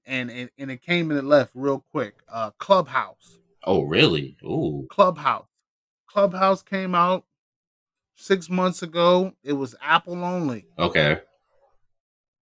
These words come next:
Speaker 1: And they went to all the content creators. They went to all the popular people on other social media platforms.
Speaker 2: Right.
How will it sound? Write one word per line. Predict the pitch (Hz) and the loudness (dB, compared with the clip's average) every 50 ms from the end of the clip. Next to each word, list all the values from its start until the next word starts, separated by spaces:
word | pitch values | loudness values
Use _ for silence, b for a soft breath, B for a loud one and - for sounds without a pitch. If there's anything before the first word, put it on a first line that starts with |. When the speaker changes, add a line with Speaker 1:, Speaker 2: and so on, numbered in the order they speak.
| _ _ _ _ _ _ _ _ _ _ _ _ | _ _ _ _ _ _ _ _ _ _ _ _
Speaker 1:
And | 127 131 127 | -12 -6 -4
they | 127 | -2
went | 135 147 160 165 - | 2 2 2 2 0
to | - 147 | -2 -10
all | - 120 135 147 160 170 156 | -4 2 6 8 8 8 8
the | 160 151 | 4 0
content | - 180 175 170 170 165 - 180 180 160 - | -2 0 0 0 0 -2 -6 -6 -6 -6 -8
creators. | - - 170 165 165 165 170 160 170 170 180 180 160 | -8 -2 2 4 6 6 6 4 0 -2 -4 -4 -4
They | - 127 | -4 -4
went | 123 127 143 156 160 147 - | -2 -2 0 -2 -2 -2 -6
to | - 123 | -12 -10
all | 123 139 147 151 147 | -6 -4 -4 -4 -4
the | 143 120 | -6 -10
popular | _ - - 156 156 160 - 175 165 160 165 160 | _ -4 -2 0 0 0 0 0 2 4 4 2
people | - - - 175 175 160 - 165 160 165 165 - | 2 0 -2 -2 -2 -2 0 0 2 4 4 2
on | - 135 135 131 117 | 2 2 2 2 0
other | 104 127 135 139 147 147 | -2 -4 -2 0 0 0
social | - - 165 156 156 - - 160 156 | 2 2 0 0 0 0 -2 -2 0
media | 151 147 151 156 147 151 151 156 | 0 0 0 0 2 2 2 2
platforms. | 151 _ - 151 - - - - - 160 160 160 165 170 180 - | 0 _ 0 0 0 -2 -6 -10 -8 -4 -2 0 0 0 0 0
Speaker 2:
Right. | 156 156 73 - 139 139 | 2 4 4 4 2 0